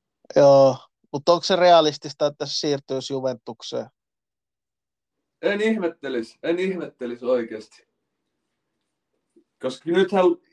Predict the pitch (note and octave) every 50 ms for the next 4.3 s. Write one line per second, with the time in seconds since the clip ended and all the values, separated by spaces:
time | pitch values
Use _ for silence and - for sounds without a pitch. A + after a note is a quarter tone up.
0 | _ - - - - D3+ D#3+ D#3+ D#3+ E3 F3+ F#3 E3+ F3 D#3+ D3+ - _ - D#3
1 | D3+ D#3 E3 E3+ D#3 D3 _ - C#3 C#3 C#3 C3+ B2 - - C3+ C3+ C3 B2+ B2
2 | A#2 _ _ _ _ _ _ _ _ _ _ _ _ _ B2+ D3 D#3+ D3+ - _
3 | _ _ _ - B2+ D3+ E3 D#3+ D3+ D3 C#3 B2+ - - C3+ C3 B2+ - D3+ D3
4 | C#3+ - - - C3+